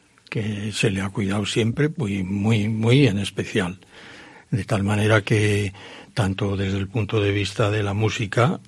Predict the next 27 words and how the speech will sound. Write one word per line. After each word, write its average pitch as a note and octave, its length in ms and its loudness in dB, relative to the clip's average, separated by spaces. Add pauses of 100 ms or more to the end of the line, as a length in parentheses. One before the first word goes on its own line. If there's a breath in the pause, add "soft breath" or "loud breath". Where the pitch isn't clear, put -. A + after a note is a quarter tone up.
(160)
bueno, A2 420 -2 (160)
mm, G#2+ 240 -2 (680 loud breath)
eh, C#3+ 180 -4
se A2+ 300 2
ha A2 100 2
catalogado A#2 760 2
todo B2 400 4
el G2+ 80 0
fondo B2 260 4
musical G#2+ 580 0
y D#3 120 -2
lo G#2 120 -2
tenemos A2+ 380 2
digitalizado. F#2 920 -2 (540)
De B2+ 100 -2
tal A2+ 200 -2
manera G#2+ 400 0
que, G#2+ 280 0 (640 loud breath)
eh, G#2+ 680 0
los G#2 280 -2
investigadores, G#2+ 880 2
pues, G#2+ 280 -2 (320)
pues A2+ 200 0
pueden G2 360 -2
acceder G#2+ 440 -6
a A2+ 120 0
él. E3 340 4